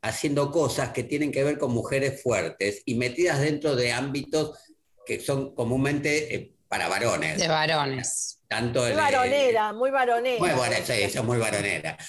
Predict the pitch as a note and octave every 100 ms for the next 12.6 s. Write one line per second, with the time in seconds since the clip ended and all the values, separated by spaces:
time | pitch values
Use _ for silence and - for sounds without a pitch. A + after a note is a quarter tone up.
0 | E3 - - - D#3+ D#3+ D#3 B2 A#2+ -
1 | - D3 A3+ F#3+ E3+ D3+ D3+ D3 D3+ D3
2 | D3+ C#3+ B2 G#2+ G#2+ G#2 G#2 G2 G2+ F#2
3 | G#2 G#2 A#2+ F#3+ F3+ C3 C#3+ F3+ A2+ -
4 | A#2+ A#2+ B2 B2 B2 B2 A#2+ - A#2+ A#2+
5 | C#3+ C#3+ B2+ A2+ G2+ - - - _ -
6 | A#2+ G#2+ G#2 G2 - C3 B2 B2+ A#2+ E3
7 | D#3 D#3 D3+ D3 - - C3+ - F3+ F3
8 | E3+ C3+ - - - - - - A#3+ G#3
9 | C#4+ C4 D4 G4 - D#4 C#4+ B3+ C#4 D4
10 | C4 G#3 F3+ E3 D3+ D#3+ - - _ -
11 | B3+ B3+ A3 F#3 F3+ G3 F#3+ - F3+ E3
12 | - D3 D#3+ D#3 F3+ E3+